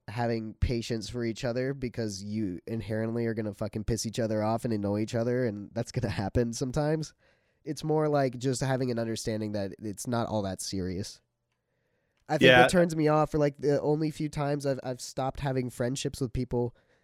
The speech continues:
Speaker 1: is when things are taken too seriously, you know? And, um, it's good to just be lighthearted. It's good to just pick up where things were and, like,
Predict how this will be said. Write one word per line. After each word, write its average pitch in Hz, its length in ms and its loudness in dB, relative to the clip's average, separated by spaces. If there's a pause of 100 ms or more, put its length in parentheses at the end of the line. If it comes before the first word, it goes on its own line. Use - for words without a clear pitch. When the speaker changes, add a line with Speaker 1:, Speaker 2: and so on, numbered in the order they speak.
(320)
Speaker 1:
is 123 200 -4
when 131 160 -2
things 135 220 -2
are 131 80 -2
taken 127 280 -2
too 117 160 -4
seriously, 110 720 -4
you 110 100 -8
know? 107 260 -4
And, 104 380 -8
um, 101 360 -10 (520)
it's - 140 -10
good 160 160 0
to 165 80 -2
just 156 220 -2
be 147 100 2
lighthearted. 117 560 0
It's 98 120 -10
good 113 160 -6
to 113 80 -4
just 110 240 -4 (240)
pick 143 180 -2
up 139 140 -2
where 123 120 0
things 120 260 -4
were 104 340 -2
and, 101 280 -8
like, 95 340 -8